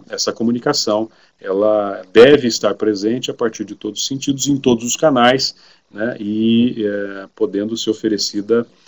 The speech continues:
da maneira mais completa, conforme o canal lhe permite fazer, né? E isso deve ser feito de forma, é, bastante estratégica, né? Bastante, é, muito bem pensada,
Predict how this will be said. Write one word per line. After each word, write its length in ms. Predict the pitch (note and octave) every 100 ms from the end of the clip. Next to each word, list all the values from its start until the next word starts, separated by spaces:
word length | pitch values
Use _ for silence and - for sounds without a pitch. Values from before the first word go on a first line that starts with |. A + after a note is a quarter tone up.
| _ _
da 120 | G#2+
maneira 260 | G#2+ A2
mais 260 | A2 C3+ C#3
completa, 800 | - C#3 C3 A#2+ B2+ - D#3+ E3 _
conforme 720 | C#3 - - C3 C3+ C#3+ D3+
o 80 | A#2+
canal 400 | C3 A2+ G#2+ G#2+
lhe 80 |
permite 420 | G#2 A2+ F#2+ G2 -
fazer, 380 | G#2 F2+ E2 - _ _ _
né? 160 | G#2+ B2+ _ _ _
E 100 | A2+
isso 160 | A2+ A2+
deve 180 | A2 -
ser 120 | A2+
feito 340 | - F#2+ -
de 60 | G2+
forma, 480 | - F#2+ F#2+ F#2+ F#2 _ _ _ _
é, 220 | F#2+ F2+
bastante 400 | F2+ G#2 - A#2
estratégica, 800 | - A#2+ A#2+ - B2+ G#2 - - _ _ _
né? 240 | - A#2 A#2
Bastante, 460 | F#2+ - A2 - A2 _ -
é, 80 | F#2+
muito 300 | A2 C#3 A#2+
bem 160 | B2+
pensada, 680 | A#2+ C3+ - C#3 B2 - -